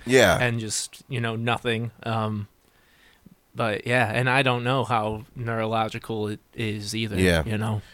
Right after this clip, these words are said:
Speaker 2: Yeah.
Speaker 1: There's a fun YouTube channel I used to follow. It was a blind guy that answered questions, and he was born blind.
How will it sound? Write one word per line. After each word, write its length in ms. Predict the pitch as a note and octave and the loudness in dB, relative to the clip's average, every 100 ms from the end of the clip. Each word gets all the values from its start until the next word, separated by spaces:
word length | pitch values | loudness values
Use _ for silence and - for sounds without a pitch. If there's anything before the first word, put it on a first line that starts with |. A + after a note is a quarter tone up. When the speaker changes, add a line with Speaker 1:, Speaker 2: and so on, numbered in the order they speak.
| - | -10
Speaker 2:
Yeah. 80 | A#2 | -2
Speaker 1:
There's 240 | B2+ B2+ | 2 4
a 180 | C3 G#2 | 4 2
fun 320 | - A#2 G#2+ | 4 4 6
YouTube 340 | G#2 G#2 A2+ F#2 | 4 2 -2 -2
channel 320 | G#2 F#2 F2 | -2 0 0
I 120 | F2 | -2
used 180 | F2 - | -4 -6
to 80 | F2 | -4
follow. 520 | F2+ E2+ F2 F2 E2+ | 0 2 2 2 0
It 60 | E2+ | 0
was 180 | E2 E2+ | -2 -4
a 100 | D#2+ | -4
blind 420 | E2+ F2+ F2+ E2+ | 0 0 0 0
guy 180 | E2 D#2 | -2 -2
that 160 | D#2+ | -2
answered 340 | E2 E2 D#2 C#2+ | -4 -4 -6 -8
questions, 520 | - E2+ - D#2+ D#2 | -4 -4 -4 -6 -4
and 80 | E2 | -4
he 40 | |
was 120 | E2+ | -4
born 500 | D#2 - F#2+ G2 F#2 | -6 -2 0 2 2
blind. 560 | E2+ E2 D#2+ D#2 D#2+ D#2+ | 0 0 -2 -2 -6 -10